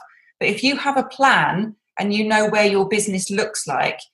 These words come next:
you know at what stages you need to take somebody else on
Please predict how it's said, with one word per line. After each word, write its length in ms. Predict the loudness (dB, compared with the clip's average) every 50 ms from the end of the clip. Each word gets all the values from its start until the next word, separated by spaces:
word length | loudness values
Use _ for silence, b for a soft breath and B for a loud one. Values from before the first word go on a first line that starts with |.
| _ _ _ -6
you 200 | -2 0 2 4
know 320 | 4 4 6 4 4 4 2
at 100 | 2 2
what 220 | 0 0 0 -2
stages 720 | -6 -4 -2 0 0 0 0 -2 -4 -4 -6 -6 -6 -6 -6
you 100 | -2 -2
need 220 | -2 -2 -2 -4
to 100 | -8 -10
take 280 | -8 -4 -4 -4 -4 -4
somebody 380 | -4 -4 -4 -4 -4 -4 -2 -2
else 220 | -2 -2 -2 -2
on 320 | 0 0 0 0 0 -2